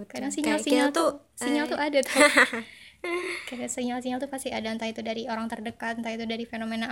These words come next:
Speaker 2: alam, mestakung lah.
Speaker 1: Mm-mm, mestakung, betul.
Speaker 2: Heeh.
Speaker 1: Wah, inspiratif sekali ya. Jadi
Speaker 2: Nggak inspiratif sih,
Speaker 1: sebenarnya
Speaker 2: suka doang.
Speaker 1: <laughs> empat lima tahun ini tuh beker-, eh, bukan bekerja apa ya, menjalani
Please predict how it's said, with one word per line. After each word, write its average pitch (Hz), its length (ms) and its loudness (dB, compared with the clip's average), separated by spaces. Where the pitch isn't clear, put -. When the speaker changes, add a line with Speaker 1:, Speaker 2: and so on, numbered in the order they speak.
Speaker 2:
alam, 233 260 -2
mestakung 269 500 -4
lah. 226 100 -10
Speaker 1:
Mm-mm, 214 240 -4
mestakung, 220 580 -14
betul. 240 320 -14
Speaker 2:
Heeh. 269 120 -20
Speaker 1:
Wah, 208 100 -6
inspiratif 208 480 -8
sekali 214 400 -8
ya. 202 80 -6
Jadi 208 240 -2
Speaker 2:
Nggak 233 160 -4
inspiratif 233 360 -6
sih, 226 80 4
Speaker 1:
sebenarnya 214 60 4
Speaker 2:
suka 208 240 4
doang. 254 200 2
Speaker 1:
<laughs> 269 1000 6
empat 247 200 -2
lima 247 220 0
tahun 240 220 0
ini 247 80 4
tuh 320 100 -2
beker-, 202 420 -4
eh, 214 120 0
bukan 190 260 -2
bekerja 202 380 -6
apa 202 100 -8
ya, 196 60 -4
menjalani 208 500 2